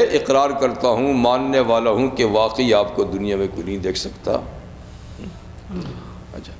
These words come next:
तो मतलब कि ये एक दफ़ा उनको साइक हुआ, एक दफ़ा बेहोश हुए, तो हुजूर ने फरमाया, "हो सकता है कि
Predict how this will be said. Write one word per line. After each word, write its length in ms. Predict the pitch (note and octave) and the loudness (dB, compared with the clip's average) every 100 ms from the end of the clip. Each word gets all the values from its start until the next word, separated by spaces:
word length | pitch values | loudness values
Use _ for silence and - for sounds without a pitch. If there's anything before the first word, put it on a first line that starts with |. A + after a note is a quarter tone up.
| - - - | -16 -16 -4
तो 80 | G#2+ | 0
मतलब 300 | A2 A#2 C3 | 2 4 4
कि 140 | B2 A#2+ | 4 2
ये 280 | A2 C3 B2+ A#2+ | 4 4 6 4
एक 240 | B2 A2+ | 2 4
दफ़ा 320 | A2+ G#2+ A#2+ - - - - - - - - - - - - - - - - A2 | 2 4 4 4 0 -6 -10 -12 -14 -14 -16 -16 -16 -14 -14 -14 -14 -14 -4 0
उनको 300 | A2 - A2+ | 0 2 0
साइक 520 | - A#2+ A2 C3 - F#2 | 2 4 4 4 0 0
हुआ, 220 | G#2+ E2+ - - | 2 2 0 -2
एक 180 | A2 A#2 | 0 2
दफ़ा 240 | A#2 A2+ C3 | 2 2 2
बेहोश 420 | G#2 G#2 G#2 C#3+ - - | 4 6 6 4 2 -6
हुए, 220 | G2+ B2+ F#2 - - - - - | 0 2 2 0 -12 -14 -8 0
तो 80 | A2 | 0
हुजूर 260 | G2+ A#2+ | 2 2
ने 100 | A2+ | 2
फरमाया, 280 | G#2 G2+ A#2 | 0 2 2
"हो 260 | E2+ G2 C#3 | 2 2 2
सकता 400 | - C#3 - D3+ | 2 0 2 4
है 80 | D3 | 4
कि 160 | D3 | 4